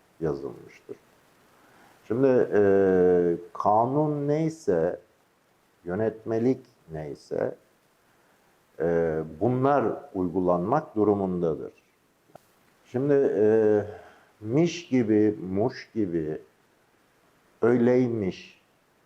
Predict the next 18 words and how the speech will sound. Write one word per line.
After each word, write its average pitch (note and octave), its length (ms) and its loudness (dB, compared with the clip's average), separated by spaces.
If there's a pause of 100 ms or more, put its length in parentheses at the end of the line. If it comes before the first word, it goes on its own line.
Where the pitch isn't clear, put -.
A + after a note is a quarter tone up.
(140)
sanki, G#2+ 760 -4 (800)
e, D#2+ 40 -2 (1200)
yapıyormuş G#2+ 1080 0 (580)
gibi E2 400 -4 (640)
hareket F#2 540 -2
etmek C#2+ 420 -8 (520)
benim A2+ 420 -2 (120)
tamamen G#2 720 -2
karşısında F2 600 -8
olduğum, D2+ 560 -6 (120)
sadece G2+ 600 -2
bir F2+ 220 -6 (720)
algı G2+ 320 0
yönetimi F2 580 -4
olup G#2 440 -4 (840)
gerçekte G#2+ 720 -2
var G2+ 500 2
edilemeyen F#2 840 -6